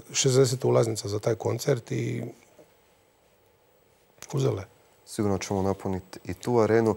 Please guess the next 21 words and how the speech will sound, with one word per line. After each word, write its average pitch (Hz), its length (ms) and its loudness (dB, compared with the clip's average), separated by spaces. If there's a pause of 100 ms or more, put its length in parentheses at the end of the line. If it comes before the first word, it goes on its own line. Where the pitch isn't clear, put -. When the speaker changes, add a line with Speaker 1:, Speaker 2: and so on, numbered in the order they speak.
Speaker 1:
Pa 190 100 10
ne 240 140 10
sigurno, 220 360 8
nego 156 220 10
ja 160 280 10
sam, 123 300 0 (240)
ono, 143 260 2 (340)
uvjeren 151 380 8
do, 139 140 10
do, 135 220 8
do 143 200 6
ljeta 143 300 6
da 120 120 6
će - 140 -4
biti 117 260 -6
to - 120 -2
već 117 220 -4
sve. 117 200 -4 (1120)
Speaker 2:
Da 113 140 2
se 107 120 -2
vratimo 107 340 4